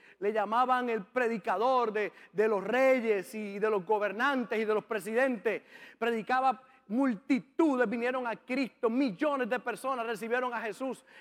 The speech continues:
Este hombre con un ministerio tan grande, en un periodo de su ministerio, uno de sus hijos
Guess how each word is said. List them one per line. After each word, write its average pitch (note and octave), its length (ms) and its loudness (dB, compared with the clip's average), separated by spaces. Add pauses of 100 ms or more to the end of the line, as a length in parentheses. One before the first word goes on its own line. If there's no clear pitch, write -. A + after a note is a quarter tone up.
(140)
Este D4+ 400 4
hombre C4 360 2
con A3+ 120 -2
un C#4+ 160 0
ministerio C#4+ 460 0
tan A#3+ 280 -4
grande, A#3+ 540 0 (300)
en A#3+ 180 0
un D#4+ 300 0 (120)
periodo C#4 520 4
de B3 60 4
su C4+ 120 -6
ministerio, B3+ 580 0
uno C#4 260 2
de B3+ 60 4
sus A3 260 -8
hijos G#3+ 380 -2